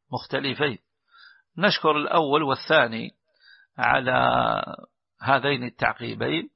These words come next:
وهما في محلهما، جزاهم الله خير الجزاء.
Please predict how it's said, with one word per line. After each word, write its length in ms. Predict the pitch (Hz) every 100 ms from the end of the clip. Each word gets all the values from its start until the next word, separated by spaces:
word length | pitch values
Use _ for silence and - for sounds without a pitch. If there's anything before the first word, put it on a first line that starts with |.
| _ - _ _ _
وهما 400 | 156 170 160 143
في 520 | - 160 151 139 127 - _ -
محلهما، 1000 | 127 - 135 120 156 120 117 131 160 - _ _ _ _
جزاهم 520 | - 117 156 135 123 120
الله 460 | 117 131 127 127
خير 300 | - 151 135
الجزاء. 440 | 117 110 104 95